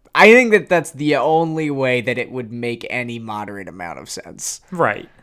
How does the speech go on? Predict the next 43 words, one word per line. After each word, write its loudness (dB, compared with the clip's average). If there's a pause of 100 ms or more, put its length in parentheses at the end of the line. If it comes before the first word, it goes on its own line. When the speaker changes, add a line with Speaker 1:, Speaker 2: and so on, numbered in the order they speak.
(140)
Speaker 1:
'Cause 2
he's -2
gotta 10
pay 6
Speaker 2:
Or 12
he's 0
just -4
got 4
it -2
worked 0
out 0
so -4
that 0
it -6
truly -2
breaks -6
even. -10
Speaker 1:
Yeah. 4
<laughs> -2
Speaker 2:
But 6
also, 4
Wit's -2
got 0
so 2
much -2
money 0
that -4
he -8
could 0
just 2
pay 2 (360)
all 8
of 0
his 2
employees 2
out 6
of -2
his -6
back 2
pocket. 6
Speaker 1:
Exactly. 4
Speaker 2:
So, -8
Speaker 1:
Yeah. 2